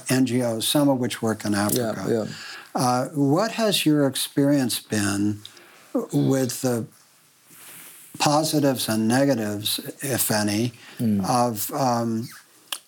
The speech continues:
Speaker 1: the international N G Os? Have they been active around your projects? How do
Speaker 2: Mm.
Speaker 1: you interact with them and so forth?
Speaker 2: Um, some have done some great work,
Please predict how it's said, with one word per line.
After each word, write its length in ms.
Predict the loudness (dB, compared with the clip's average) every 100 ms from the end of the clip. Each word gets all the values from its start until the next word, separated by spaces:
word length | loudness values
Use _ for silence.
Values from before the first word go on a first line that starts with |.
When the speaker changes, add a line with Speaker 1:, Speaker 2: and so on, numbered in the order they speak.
| _
Speaker 1:
the 120 | 0
international 680 | 4 4 4 4 2 0 2
N 160 | 2
G 140 | 4 0
Os? 180 | 0 0
Have 260 | 0 2
they 100 | 2
been 240 | 2 2 0
active 640 | 2 0 2 0 2 0
around 560 | 0 2 4 4 4
your 180 | 4 0
projects? 840 | -2 0 2 2 2 2 2 -2 -6
How 240 | 0 2
do 60 | 2
Speaker 2:
Mm. 40 | 2
Speaker 1:
you 220 | 2 0
interact 600 | 0 0 2 0 -2 -2
with 200 | -2 0
them 200 | -2 -2
and 140 | -2 -4
so 220 | -4 -6
forth? 300 | -10 -12 -12 -16 -16 _ -2 4
Speaker 2:
Um, 680 | 6 6 4 0 -4 -6 -8 -20 -20 -14 0
some 320 | 2 4 2
have 220 | 2 2 2
done 260 | 2 0
some 480 | -4 -4 -2 -4 -8 -14 -12 -2
great 320 | 2 2 2
work, 380 | 2 2 2 -12